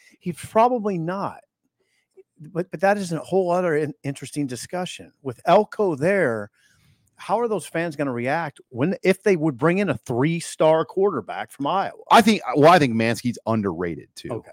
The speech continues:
Speaker 2: I really do. I mean, you look at his film, he reminds you a lot of, like, a Josh Allen. He's big, he's physical, he can run.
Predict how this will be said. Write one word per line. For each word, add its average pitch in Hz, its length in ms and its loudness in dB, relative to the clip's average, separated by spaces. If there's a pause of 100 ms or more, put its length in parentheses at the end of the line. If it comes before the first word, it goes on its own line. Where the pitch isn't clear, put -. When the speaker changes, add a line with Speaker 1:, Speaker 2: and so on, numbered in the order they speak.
(160)
Speaker 2:
I 131 60 2
really 123 240 4
do. 78 200 -14 (200)
I - 40 -14
mean, 107 200 -4 (260)
you 135 80 -2
look 196 160 6
at 135 100 4
his - 120 -6
film, 113 260 2
he 131 100 2
reminds 113 360 0
you 92 80 -2
a - 20 -4
lot 95 200 0
of, 87 80 -4
like, 80 120 -8
a 73 80 -14
Josh 90 380 -6
Allen. 82 360 -12
He's 92 140 -14
big, 117 380 0
he's 85 160 -16
physical, 104 420 -4
he 90 60 -8
can 80 220 -18
run. 101 600 -4